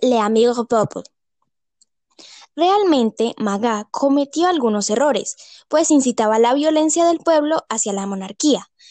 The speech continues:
pidiendo la ejecución de más de doscientas mil personas. Charlotte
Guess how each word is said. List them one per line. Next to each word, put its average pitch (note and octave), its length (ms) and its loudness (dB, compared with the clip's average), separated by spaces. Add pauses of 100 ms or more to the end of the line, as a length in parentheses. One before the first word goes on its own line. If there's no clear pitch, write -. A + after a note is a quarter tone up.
(200)
pidiendo F4 420 4
la F4+ 80 2
ejecución C#4+ 540 0
de A#3+ 100 0
más C4+ 220 -2
de D#4+ 80 -2
doscientas G#3+ 560 -2
mil G3+ 240 -4
personas. G3 720 -4 (680)
Charlotte E4 460 0